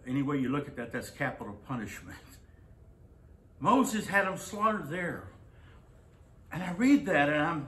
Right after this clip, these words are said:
I, I read it, and I know some people are going, "Well, wow, I thought we had a God of love. I thought we had a God of peace." But sometimes, folks, you have to stand up for what's right.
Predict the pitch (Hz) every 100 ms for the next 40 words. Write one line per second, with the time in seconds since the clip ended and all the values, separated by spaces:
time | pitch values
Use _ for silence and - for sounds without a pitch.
0 | - 180 190 175 175 208 277 285 175 156
1 | 170 190 226 220 277 262 269 220 220 214
2 | 196 185 - - - - 254 311 320 262
3 | 240 302 302 285 247 277 247 233 247 240
4 | 180 226 277 269 208 151 - - - -
5 | - 226 277 269 240 254 233 240 240 220
6 | - - - 269 262 - - - - -
7 | - - - - - - - - - -
8 | - - - - - - - 120 - 185
9 | 175 165 147 - 156 160 165 - - -
10 | - - - - - 139 135 175 170 170
11 | 160 143 - 160 165 151 - 131 127 135
12 | 139 139 139 127 -